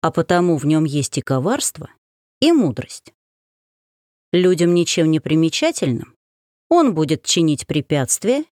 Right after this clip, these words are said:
и соблазнять искушениями. Тем же, кто стремится к новым знаниям и помогает людям, он дарует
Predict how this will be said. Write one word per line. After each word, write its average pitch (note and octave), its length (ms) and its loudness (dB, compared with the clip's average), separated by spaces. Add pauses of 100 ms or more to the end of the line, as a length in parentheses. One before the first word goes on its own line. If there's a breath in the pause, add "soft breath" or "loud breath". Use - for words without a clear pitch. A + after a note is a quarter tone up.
и D#3 80 0
соблазнять D3+ 680 0
искушениями. E3 800 -2 (800)
Тем C#4 280 2
же, G#3+ 120 -2
кто - 180 0
стремится F#3 580 0
к - 80 -6
новым D#3+ 300 2
знаниям D3+ 640 -2 (240)
и - 80 0
помогает A3+ 640 0
людям, C3 440 -2 (640)
он E3+ 260 2
дарует D4+ 580 -2